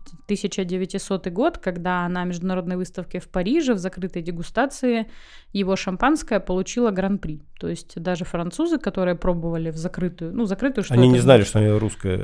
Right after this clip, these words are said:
Speaker 2: игристое
Speaker 1: В
Speaker 2: пьют.
Speaker 1: закрытую что это означает? Бутылочка ставится в мешочек, и никто не знает, что за бутылочка и что вообще наливают из этого мешочка.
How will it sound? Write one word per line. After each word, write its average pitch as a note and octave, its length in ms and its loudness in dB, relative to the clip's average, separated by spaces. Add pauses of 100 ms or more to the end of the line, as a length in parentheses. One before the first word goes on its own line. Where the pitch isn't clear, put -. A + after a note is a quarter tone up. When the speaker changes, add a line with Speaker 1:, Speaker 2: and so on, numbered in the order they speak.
Speaker 2:
игристое G2 380 -6
Speaker 1:
В - 40 -16
Speaker 2:
пьют. G3 100 -4
Speaker 1:
закрытую A#3 420 4
что A3+ 180 0
это F#3+ 180 2
означает? F3+ 440 -2
Бутылочка G3 480 -2
ставится F3 480 -4
в F3 80 -4
мешочек, B3+ 480 0
и A3 60 4
никто G3 260 0
не B3+ 160 8
знает, G#3+ 300 2
что - 180 -6
за F3 140 -4
бутылочка A#3+ 560 -2
и E3+ 40 -4
что F3 600 -2
вообще E3+ 260 -8
наливают F3+ 540 -2
из D3 100 -4
этого F3+ 260 -4
мешочка. - 580 -8